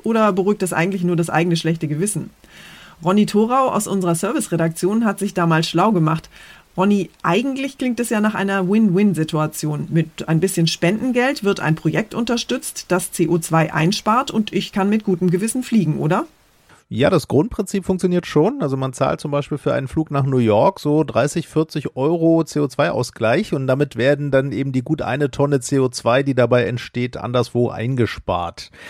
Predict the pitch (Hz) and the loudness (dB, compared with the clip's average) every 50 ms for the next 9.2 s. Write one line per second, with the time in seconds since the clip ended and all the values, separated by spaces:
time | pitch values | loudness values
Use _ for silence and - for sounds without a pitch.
0 | - - - - - - 135 - 180 185 165 - 165 180 180 165 147 - - 151 | -18 -18 -16 -8 -6 -4 0 2 4 4 4 4 4 2 2 2 0 2 2 2
1 | 180 254 - - - - 117 117 - 147 175 240 254 - - 156 131 - 127 147 | 2 2 0 -6 -6 -4 -4 0 2 2 2 2 -2 -4 -6 -4 -4 -2 -2 -2
2 | 170 175 160 170 160 - 165 156 160 175 - - - 185 - 185 175 156 151 143 | -2 0 0 2 2 2 2 2 2 0 0 0 0 0 0 0 2 2 2 4
3 | 127 131 143 160 - 170 139 - 120 123 120 104 127 131 123 127 120 113 110 113 | 4 2 2 2 0 -4 -4 -4 -4 -6 -4 -2 -4 -2 0 2 0 2 0 -2
4 | 113 110 104 110 107 - - 120 113 110 - - - 117 101 92 - 110 110 - | -2 -2 -2 -4 -4 -4 -4 -2 -2 -2 -2 -2 -2 -2 -2 0 -2 -2 -4 -4
5 | - 110 104 101 - - - - 110 95 95 113 160 - - - - - - 131 | -2 -2 -2 -2 -2 -6 -4 -2 0 0 2 2 0 0 -2 -10 -16 -10 -10 -10
6 | 123 - - 131 123 120 117 127 143 156 160 185 196 202 185 151 151 - - 143 | -10 -4 0 0 2 4 4 4 4 4 4 4 4 4 2 0 -2 -2 -2 -4
7 | 135 131 - 131 120 - - - - 160 160 156 - - - - 165 165 165 165 | -4 -4 -2 -4 -4 -4 -6 -8 -6 -6 -6 -6 -6 -6 -4 -2 0 2 2 2
8 | 160 131 117 113 117 110 - - 135 147 160 151 135 - - 120 101 95 - - | 2 2 2 0 0 -2 -2 -4 -4 -4 -2 -4 -6 -2 -2 -2 -2 -2 -4 -2
9 | - 190 196 170 | 0 0 0 0